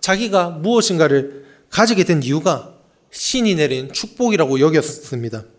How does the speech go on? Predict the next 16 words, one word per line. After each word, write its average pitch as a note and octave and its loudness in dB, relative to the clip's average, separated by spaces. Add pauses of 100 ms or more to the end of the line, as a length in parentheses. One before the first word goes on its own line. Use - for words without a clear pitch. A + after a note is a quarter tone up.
(1700)
그들은 A3+ 4
부를 G3+ 4
가진 A3+ 2
자신들이 F#3 2
신이 A3 -2 (320)
주신 F3 -6
축복을 F#3 0
가진 F#3 2
사람들이, F3 2 (460)
들이라는 D#3 4
것을, D3 0 (300)
어, C3+ -6
항상 G3 0
인식하고 G#3+ 0
다녔고, C3 -6 (240)
반대로 E3 0